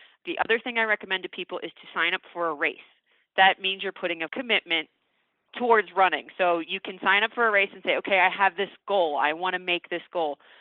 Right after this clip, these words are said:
Put it on your social media so you feel accountable. It will give you a reason to train, and other people might <laughs> pressure you to train or say, "How's your training going?"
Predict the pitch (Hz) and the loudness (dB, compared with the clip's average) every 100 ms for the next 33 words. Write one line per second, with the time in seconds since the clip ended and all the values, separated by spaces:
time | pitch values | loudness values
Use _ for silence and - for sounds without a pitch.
0 | _ - 269 262 247 240 233 233 220 220 | _ 2 2 4 2 0 -2 0 -2 -4
1 | 220 214 180 - 170 175 - 190 180 - | -6 -2 -2 -2 -8 -8 -4 -4 -4 -4
2 | 196 202 170 151 _ _ 190 190 - 214 | -2 -2 -4 -8 _ _ -8 -8 -6 -2
3 | 233 208 185 170 165 160 _ - - _ | -2 -2 -4 -2 -2 -6 _ -20 -20 _
4 | - 175 185 202 185 180 170 - 175 156 | -6 -2 0 -2 -4 -8 -6 0 0 0
5 | 139 - 175 165 156 160 - _ - 185 | -6 -8 0 0 0 -6 -20 _ 0 2
6 | 196 214 190 196 170 - 196 240 214 214 | 2 -2 -2 0 0 4 4 4 0 -2
7 | - 220 190 180 175 196 220 277 285 294 | 2 2 2 0 -2 0 4 2 2 2
8 | 285 262 233 208 185 175 156 | 2 2 0 2 2 0 -2